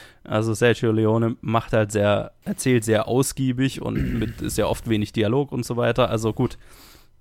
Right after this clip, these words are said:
das ist natürlich vielleicht auch so ein Fall, wo das Drehbuch nur zweihundert Seiten oder zweihundertzwanzig Seiten hat und dann ist der Film sehr viel länger, weil er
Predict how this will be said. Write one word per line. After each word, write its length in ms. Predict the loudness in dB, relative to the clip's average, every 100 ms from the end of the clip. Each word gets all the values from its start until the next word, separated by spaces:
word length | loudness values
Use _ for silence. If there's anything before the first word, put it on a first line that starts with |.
| _
das 160 | -2 -2
ist 140 | -2
natürlich 340 | -2 0 -4 -2
vielleicht 300 | 0 0 -2
auch 120 | -4
so 100 | -4
ein 80 | -2
Fall, 260 | 0 0
wo 100 | 2
das 140 | -2 -4
Drehbuch 340 | -4 -2 -2
nur 140 | -4 0
zweihundert 380 | 2 2 0
Seiten 320 | 0 -2 -2 -4
oder 180 | -4
zweihundertzwanzig 1000 | -4 -4 -4 -6 _ _ -16 -8 -8 -8 -6
Seiten 320 | -4 -2 -4
hat 200 | -8 -10
und 220 | -12 -8
dann 100 | -8
ist 140 | -6
der 80 | -6
Film 220 | -2 0
sehr 140 | 2 0
viel 120 | 0
länger, 240 | 0 0
weil 140 | 0 -2
er 140 | -4